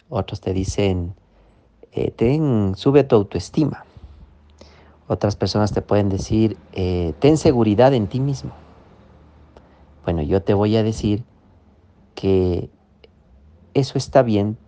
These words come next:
para cuando uno comienza el, este viaje del crecimiento personal. Y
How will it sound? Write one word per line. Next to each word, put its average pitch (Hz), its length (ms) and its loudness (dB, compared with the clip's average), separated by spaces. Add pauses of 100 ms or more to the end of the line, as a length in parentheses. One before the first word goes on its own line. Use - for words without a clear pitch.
(160)
para 92 240 0
cuando 92 360 -2
uno 110 260 -2
comienza 104 840 -2 (960)
el, 110 360 2 (640)
este 117 280 -2
viaje 104 320 2
del 104 160 0
crecimiento 92 640 -4
personal. 107 480 0 (1500)
Y 147 420 2